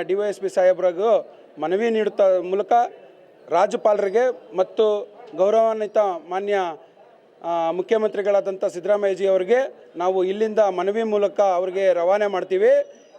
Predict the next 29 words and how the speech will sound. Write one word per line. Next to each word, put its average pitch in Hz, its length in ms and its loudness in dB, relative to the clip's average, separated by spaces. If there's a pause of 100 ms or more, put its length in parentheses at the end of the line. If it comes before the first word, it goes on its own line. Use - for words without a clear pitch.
(120)
ಈ 208 140 -6 (140)
ಒಬ್ಬ 190 160 -2 (560)
ಫೋರ್ 220 180 -2
ಟ್ವೆಂಟಿ 226 380 -2
ಮುನಿರತ್ನಂ 220 640 -2
ನಾಯ್ಡುನ 220 380 2 (500)
ಯಾವುದೇ 226 480 2
ಕಾರಣಕ್ಕೂ 220 480 -2
ಕಾನೂನಿನಿಂದ 220 680 -4
ತಪ್ಪಿಸಿಕೊಳ್ಳಕ್ಕೆ 208 800 -4
ಬಿಡಬಾರ್ದು 208 440 0
ಅಂತೇಳಿ 202 540 0 (280)
ಈ 175 80 0
ಒಂದು 190 260 0
ವಿಚಾರವನ್ನು 196 500 2
ನಾವು 185 160 2
ಆಗ್ರಹಿಸ್ತಾ 180 400 0
ಇದ್ದೀವಿ. 160 280 -2 (360)
ಮತ್ತು 202 260 0
ಇಡೀ 247 320 0
ರಾಜ್ಯಾದ್ಯಂತ 226 640 0 (760)
ನಮ್ಮ 196 240 -2
ದಲಿತ 208 300 -2
ಸಂಘಟನೆಗಳು 214 720 0
ಮತ್ತು 208 320 -2 (720)
ಅಹಿಂದ 220 260 0
ಪರ 220 200 0
ಸಂಘಟನೆಗಳು 208 760 0
ಏನು 220 320 -2